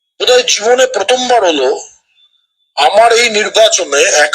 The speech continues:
মাস থেকে দেড় মাস, কুড়ি তারিখ হুগলি লোকসভার ভোট হয়ে যাওয়ার পরে কুড়ি থেকে তিরিশের মধ্যে দশ দিনের মধ্যে দুদিন তো ঝড়ের বিষয় ছিল,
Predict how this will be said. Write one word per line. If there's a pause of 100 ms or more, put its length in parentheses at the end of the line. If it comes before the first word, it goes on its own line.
মাস
থেকে
দেড়
মাস,
কুড়ি
তারিখ
হুগলি
লোকসভার
ভোট
হয়ে
যাওয়ার
পরে (880)
কুড়ি
থেকে
তিরিশের
মধ্যে (800)
দশ
দিনের
মধ্যে
দুদিন
তো
ঝড়ের
বিষয়
ছিল,